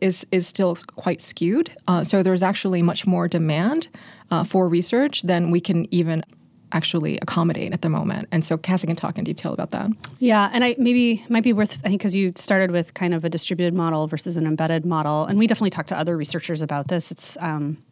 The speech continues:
Speaker 2: as a manager on the team, I interview a lot of people as well, and so it's a really interesting kind of, I think, philosophical and organizational choice.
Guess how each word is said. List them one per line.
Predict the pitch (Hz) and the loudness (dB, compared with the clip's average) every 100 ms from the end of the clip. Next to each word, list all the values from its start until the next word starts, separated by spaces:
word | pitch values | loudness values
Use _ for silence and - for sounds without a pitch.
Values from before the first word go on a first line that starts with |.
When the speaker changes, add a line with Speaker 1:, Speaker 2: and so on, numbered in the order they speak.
| - | -6
Speaker 2:
as | 196 | -2
a | 175 | 0
manager | 170 160 180 | 0 0 0
on | 165 | 0
the | 156 | -2
team, | - 175 160 156 160 | -2 -2 0 -2 -2
I | 170 | -2
interview | 151 180 214 233 | -2 0 0 2
a | 214 | 2
lot | 226 | 0
of | 226 | 0
people | 233 240 220 | -2 -2 -2
as | 208 | 0
well, | 190 196 | 0 2
and | 214 175 | 2 2
so | 175 | 0
it's | 160 | -2
a | 175 | -2
really | 170 170 | 0 0
interesting | 160 165 - 180 160 156 - - - _ | 0 -4 -4 -2 -2 -2 -6 -14 -20 _
kind | 214 196 | 0 2
of, | 165 - - | 0 -4 -6
I | |
think, | 202 214 | -4 -2
philosophical | 208 185 - 156 - 190 | -2 0 -2 -4 -2 0
and | 175 | 0
organizational | 151 160 156 151 - 208 | -2 -2 0 -2 -2 -2
choice. | 202 - 165 254 - - | -2 -2 -2 0 -2 -6